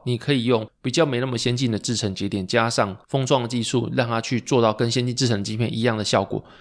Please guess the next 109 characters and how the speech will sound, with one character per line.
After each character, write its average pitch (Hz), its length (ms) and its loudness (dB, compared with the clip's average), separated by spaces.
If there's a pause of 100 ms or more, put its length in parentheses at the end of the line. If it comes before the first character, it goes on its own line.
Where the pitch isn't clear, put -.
(180)
那 175 100 2
所 180 120 6
以 175 40 6
他 170 100 4
们 170 60 0
产 123 160 0
能 107 140 -4
不 110 160 -4
会 131 120 4
高 131 140 2
的 123 60 2
情 123 120 -4
况 117 100 -2
下， 123 80 0
他 123 60 -2
们 - 80 -6
可 - 80 -2
能 104 80 0
会 113 100 0
往 98 280 2
封 120 160 -4
装 120 140 0
去 123 100 -6
做 123 140 0
突 110 120 -4
破。 95 240 -4 (200)
然 147 120 4
后 - 20 6
这 185 60 2
边 190 80 2
有 123 60 2
个 110 60 2
新 135 160 0
闻， 127 60 0
就 127 80 4
是 127 40 4
过 139 160 2
去 143 120 0
美 113 120 0
国 107 120 0
新 127 140 -2
创 123 120 0
公 123 180 -2
司 123 100 -2
陷 120 220 0
入 120 100 0
财 107 200 0
务 117 140 2
危 107 100 4
机 110 100 -2
的 107 60 0
时 120 100 0
候， 113 60 4
有 98 80 2
出 123 200 -4
售 120 140 0
二 123 100 0
十 120 80 -4
八 110 140 0
项 110 160 -2
专 107 180 0
利 110 120 -2
给 - 160 -6
其 - 180 -6
他 107 240 0 (140)
一 175 100 -2
个 135 160 0
注 156 180 -2
册 139 160 2
在 123 300 4
英 156 120 2
属 139 240 2
维 113 120 4
京 139 160 -4
群 123 240 -2
岛 101 140 2
的 - 140 -4
公 107 220 -4
司， 107 280 -4 (260)
那 143 80 -2
后 190 180 2
面 160 160 2
这 156 80 -6
个 139 160 2
专 135 300 0
利 139 80 0
又 135 80 4
被 127 100 2
转 110 160 0
让 120 140 0
给 104 100 -2
中 120 220 -4
国 107 220 -2
的 110 200 -2
新 123 200 -6
创 113 160 -2
公 104 160 -2
司， 101 200 -4 (200)
然 156 80 0
后 - 20 0
其 147 120 0
中 165 100 4
有 131 60 4
个 117 100 6
包 131 220 2
括 131 160 0
一 123 40 -2
个 127 80 0
很 107 240 -4